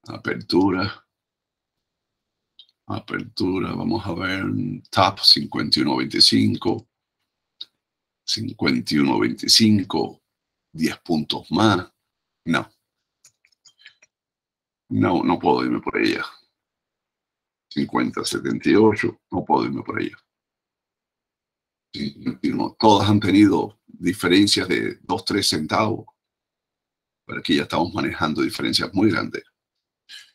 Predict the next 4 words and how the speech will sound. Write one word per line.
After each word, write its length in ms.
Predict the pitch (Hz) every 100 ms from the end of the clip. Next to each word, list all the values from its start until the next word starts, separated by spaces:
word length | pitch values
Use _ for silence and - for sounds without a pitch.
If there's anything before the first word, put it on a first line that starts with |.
| _ _ _ _ - _ - _ _ _ _ _
Mm, 120 | - -
mm. 300 | - 254 - - - - _ _ _ _ _ _ _ _ _ _ _ _ _ _ _ _ _ _ _ _ _ _ _ _ _ _ _ 113 -
Ah, 200 | 123 -
ah. 480 | 107 87 - -